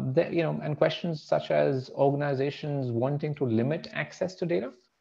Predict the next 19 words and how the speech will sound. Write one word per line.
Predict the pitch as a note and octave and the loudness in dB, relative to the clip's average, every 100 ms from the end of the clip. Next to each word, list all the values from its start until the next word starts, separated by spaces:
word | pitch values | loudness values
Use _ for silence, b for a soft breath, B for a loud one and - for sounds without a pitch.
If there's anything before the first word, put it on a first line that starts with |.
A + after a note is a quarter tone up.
| _ | _
both | B2 C#3 D#3 | 4 4 4
internally | D3 C#3+ C3 C#3 D3+ | 2 2 2 2 0
and | C#3+ | -2
externally, | D3 C#3+ D3 F#3+ A3+ - _ _ _ _ _ _ | -2 -2 -2 -4 -8 -16 _ _ _ _ _ _
uh, | - | -2
they | C3 C3 C#3+ C#3+ | -2 4 6 8
also | C#3+ E3 - | 6 6 4
at | D#3+ | 2
times | - D3 C#3 | 0 -2 -2
want | C3+ C#3 | -2 -2
to | C#3 | -2
protect | - C3+ D3 C3+ | -2 0 0 2
their | C3+ | 0
sensitive | B2+ - C3 - D#3+ C3 | 2 0 -2 -2 -4 0
data | B2 C#3 G#3+ | 2 2 -2
and | - C3 D3+ | -2 -2 0
their | D3 | -2
intellectual | D3 D3 D3 - D3+ | -2 -4 -4 -4 -6
property. | - D3+ - - | 0 0 0 -8